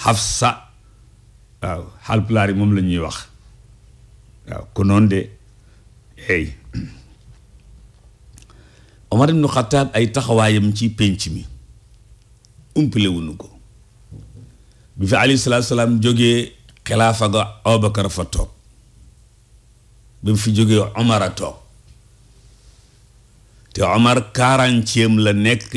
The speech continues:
ci listu dugg ci lislaam. Di góorgóorlu ba nekk troisième personne. Allahu akbar.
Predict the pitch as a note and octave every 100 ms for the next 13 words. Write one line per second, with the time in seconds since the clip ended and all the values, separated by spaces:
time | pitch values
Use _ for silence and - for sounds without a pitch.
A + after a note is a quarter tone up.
0 | G#2+ A2 C#3+ - A#2 C#3 - - D3 C#3+
1 | - _ _ _ _ F#2+ G2 C3 A#2 G#2+
2 | G2 - C2+ G#1+ - _ _ _ _ _
3 | _ _ _ _ _ _ _ _ _ _
4 | _ _ _ _ _ _ - G#2+ B2 A2
5 | C#3 C#3+ B2+ B2+ A#2+ A#2 B2 C3 B2 -
6 | A2+ B2+ - _ _ _ _ - - B2+
7 | A#2 G#2+ F#2+ F2+ E2+ - - - _ _
8 | _ _ _ _ _ _ _ _ _ _
9 | _ _ _ _ _ - G#2 A2+ A2 A#2+
10 | - -